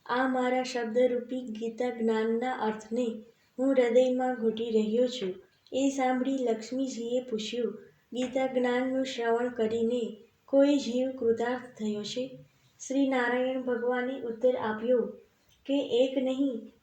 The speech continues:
પણ અનેક જીવ ગીતા જ્ઞાનના આધારે કૃતાર્થ થયા છે. હું એક કથા કહું છું, તે તમે સાંભળો. ચાંડાળોનું કામ કરનાર એક શૂદ્ર હતો. તે તેલ અને મીઠાનો વેપાર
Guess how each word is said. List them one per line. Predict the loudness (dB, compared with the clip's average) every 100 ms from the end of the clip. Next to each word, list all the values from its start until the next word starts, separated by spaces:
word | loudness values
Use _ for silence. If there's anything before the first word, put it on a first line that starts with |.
| -4
પણ | -2
અનેક | -2 -2 0 -2 -2
જીવ | -4 -2 -2 -2
ગીતા | -2 -2 0 0
જ્ઞાનના | 0 -2 -2 -2 -4
આધારે | -4 -2 0 2 2 0 -4 -14 _
કૃતાર્થ | -2 0 2 0 0 -4
થયા | -4 0 2 0
છે. | -2 -8 -8 -18 -20 -4
હું | 0 0 2
એક | 2 0 0 0
કથા | 0 -2
કહું | -2 -2 0 -2
છું, | -2 -4 -6 -10 _ _ _
તે | 2 2
તમે | 2 0
સાંભળો. | -2 -2 -2 0 0 0 -4 -16 _ _ -16 -2
ચાંડાળોનું | 2 4 6 6 4 2 0
કામ | 0 0 0 -2
કરનાર | 0 0 0 -2
એક | -2 -4 -6 -4
શૂદ્ર | -2 0 2
હતો. | 2 0 0 0 0 -6 -20 _
તે | 0 2
તેલ | 4 4 4 2 -2
અને | -2
મીઠાનો | -2 -4 -4 -4 -4 2
વેપાર | 2 4 -2